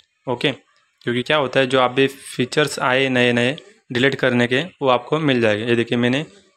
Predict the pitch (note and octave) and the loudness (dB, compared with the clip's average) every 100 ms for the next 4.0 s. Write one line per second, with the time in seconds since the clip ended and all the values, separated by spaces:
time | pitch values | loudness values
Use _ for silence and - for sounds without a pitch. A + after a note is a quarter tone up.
0 | - B2 C3 C#3+ - B2 B2 C3+ A#2+ - | -4 0 0 0 -2 -2 0 -2 -2 0
1 | C#3+ D3 B2 B2+ C3 B2+ D3+ - _ _ | -2 0 -2 -2 0 0 0 -6 _ _
2 | _ C3 A#2+ D3 C3 C3 B2 C3+ C#3+ - | _ -8 -2 0 0 0 -2 -2 -2 0
3 | C3+ C#3+ C3 A#2+ G#2+ G#2 G2+ _ B2+ C3 | 2 2 2 0 0 -4 -8 _ -6 -4